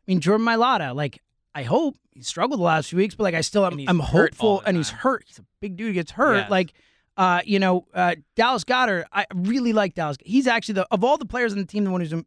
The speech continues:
Speaker 1: in my mind is, like, changed for me the most is Dallas Goedert. Like,
Speaker 2: If
Speaker 1: he's
Speaker 2: you're
Speaker 1: great.
Speaker 2: Goddard, would you re-sign here?
Speaker 1: I don't know. That's the point.
Speaker 2: Yeah.
Speaker 1: But that's the whole situation. If you do, like, maybe they could franchise him, which Howie never does. But that's like
Speaker 2: Yes.
Speaker 1: a, there's, there's options there. But, like, I mean,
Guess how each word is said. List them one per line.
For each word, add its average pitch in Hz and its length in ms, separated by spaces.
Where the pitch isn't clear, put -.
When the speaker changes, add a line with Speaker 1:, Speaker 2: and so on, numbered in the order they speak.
Speaker 1:
in 180 240
my 190 280
mind 196 280
is, 160 120
like, 160 200
changed 202 440
for 175 120
me 180 100
the 175 80
most 165 240
is 127 60
Dallas 143 220
Goedert. 131 240
Like, 135 180
Speaker 2:
If 143 80
Speaker 1:
he's 170 60
Speaker 2:
you're 247 80
Speaker 1:
great. 165 140
Speaker 2:
Goddard, 165 240
would 151 140
you 147 100
re-sign 131 360
here? 147 120
Speaker 1:
I 254 100
don't 247 140
know. 349 240
That's 196 260
the 196 60
point. 269 180
Speaker 2:
Yeah. 143 80
Speaker 1:
But 127 60
that's 208 160
the 226 60
whole 233 120
situation. 254 420
If 196 140
you 190 80
do, 285 300
like, 208 200
maybe 220 220
they 233 100
could 185 160
franchise 202 480
him, 202 80
which 165 120
Howie 180 180
never 190 160
does. 180 300
But 151 140
that's 180 240
like 185 100
Speaker 2:
Yes. 160 180
Speaker 1:
a, - 40
there's, 220 240
there's 220 300
options 233 540
there. 277 240
But, 226 180
like, 202 300
I 220 60
mean, 214 220